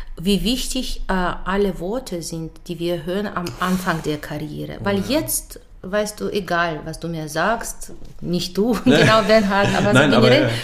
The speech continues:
Speaker 2: ja, ja.
Speaker 1: das können wir alle schon ab-, abstellen.
Speaker 2: Ja, aber am Anfang, die Worte brennen sich ein, ne?
Speaker 1: Ja.
Speaker 2: Ja.
Speaker 1: Und ein Wort, äh, kann, äh, sowohl jemanden aufheitern, als
Speaker 2: Mhm.
Speaker 1: auch absolut kaputt machen.
Speaker 2: Natürlich.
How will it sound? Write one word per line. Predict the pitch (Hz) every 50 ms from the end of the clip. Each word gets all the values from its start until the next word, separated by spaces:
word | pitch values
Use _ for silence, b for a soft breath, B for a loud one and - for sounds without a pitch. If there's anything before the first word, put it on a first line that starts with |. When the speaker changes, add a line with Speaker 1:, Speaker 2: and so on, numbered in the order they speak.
| - - -
Speaker 2:
ja, | 123 120
ja. | 127 131 -
Speaker 1:
das | 233 240 240 - -
können | - 247 262 262 247
wir | 240 226 202 - -
alle | 185 196 196 185 180
schon | 185 - 175 170 -
ab-, | - - 175 - - - -
abstellen. | 165 - - - - - 147 151 147 147 147 - - - -
Speaker 2:
Ja, | 147 165 156
aber | 117 113 120
am | 120 123
Anfang, | 95 127 143 147 147 170 160 143
die | 147 135
Worte | 123 117 131 131 151 135
brennen | 127 135 127 131 135 135
sich | 123 139 131 127 104
ein, | 92 113 107 98 95 95 95
ne? | 98 101 120 135
Speaker 1:
Ja. | 190 185 190 180 170 170 175 - 117
Speaker 2:
Ja. | 104 - - 123 120 - -
Speaker 1:
Und | - 220 214 196 - -
ein | 196 208 233 262 269 254 208
Wort, | 233 240 247 247 247 247 - - -
äh, | 185 190 185 185 180 185
kann, | - 202 202 202 202 202 190 196 -
äh, | 185 175 170 165 165 165 - -
sowohl | 156 - 175 170 165 170 185 202 208 208 202 196 190 -
jemanden | - 165 160 175 175 175 170 170 165 156 160 156 156 - - - -
aufheitern, | - 208 240 233 - - 226 220 240 254 254 269 254 240 -
als | - 185 156 131 131 127
Speaker 2:
Mhm. | 123
Speaker 1:
auch | 175 180 196 214 - - - -
absolut | 180 180 180 - - 190 180 185
kaputt | 185 180 - - 165 156 -
machen. | 156 147 151 131 -
Speaker 2:
Natürlich. | 101 98 - - 117 113 107